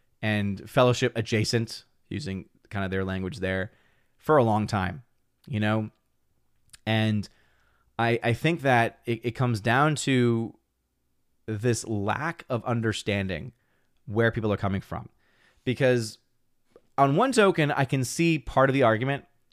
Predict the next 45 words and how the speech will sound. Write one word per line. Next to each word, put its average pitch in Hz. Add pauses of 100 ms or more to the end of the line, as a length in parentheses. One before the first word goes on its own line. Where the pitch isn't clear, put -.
(120)
right? 135 (520)
And 123
part 165
of 180
the 170
argument 135
is, 117
well, 127 (140)
if 117
you're 120
making 160
content 139 (280)
all 147
the 127
time 95 (600)
and 127
you're 131
making 127
multiple 190
videos, 107
in 101
fact, 104
about 107
the 113
same 131
topic 104 (140)
again 104
and 95
again, 95 (560)
does 151
that 139
make 113
you 107
a 107
grifter? 110
Well, 120
to -
me, 185
someone 156
who's 139
a 120
grifter 120
is 98
someone 131
that's 113